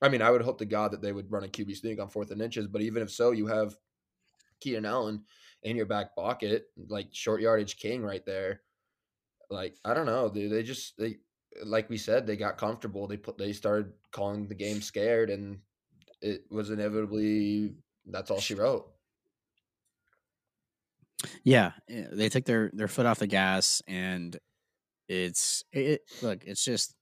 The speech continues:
Speaker 2: kinda how they played this year and, and really throughout the, I mean, yeah, I, I don't wanna say throughout Staley's first entire two years, but that's kinda been the theme this year. So, yeah, man, hopefully they can get that figured out. Um,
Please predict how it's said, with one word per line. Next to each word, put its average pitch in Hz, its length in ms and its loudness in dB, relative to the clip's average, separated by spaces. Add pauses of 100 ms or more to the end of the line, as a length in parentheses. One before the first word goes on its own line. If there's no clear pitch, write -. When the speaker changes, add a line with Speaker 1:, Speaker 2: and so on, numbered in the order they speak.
(640)
Speaker 2:
kinda 117 200 2
how 110 120 4
they 101 140 4
played 95 640 2
this 92 340 -2
year 95 220 0
and, 90 180 0
and 95 140 -2
really 135 260 8
throughout 98 320 -6
the, 95 160 -12 (480)
I 117 120 -4
mean, 113 320 0 (1200)
yeah, 104 200 2 (100)
I, 120 120 0
I 107 80 2
don't 123 120 2
wanna 110 120 0
say 107 160 0
throughout 98 300 -2
Staley's 95 540 0
first - 300 -6 (380)
entire 95 340 0
two 98 180 -2
years, 90 320 -2
but 85 340 -4
that's 107 180 -4
kinda 147 200 0
been 107 120 -4
the 92 120 -8
theme 101 240 -8
this 90 180 -8
year. 87 180 -4
So, 92 300 0 (1200)
yeah, 113 160 4
man, 98 240 2
hopefully 123 420 2
they 110 100 2
can 107 140 -4
get 104 160 -2
that 98 340 2 (320)
figured 101 320 -2
out. 95 360 0
Um, 90 500 -4